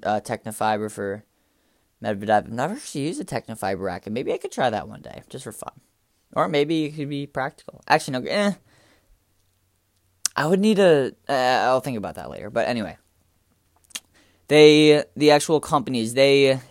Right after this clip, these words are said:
change it. They, they change the specs for the pros, you know, specifically for their games,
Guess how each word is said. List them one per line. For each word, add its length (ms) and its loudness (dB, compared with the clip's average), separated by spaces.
change 440 -2
it. 380 0
They, 160 10
they 200 6
change 360 2
the 80 -2
specs 680 0
for 340 2
the 100 0
pros, 680 0
you 100 0
know, 40 0
specifically 520 2
for 200 2
their 340 6
games, 680 -2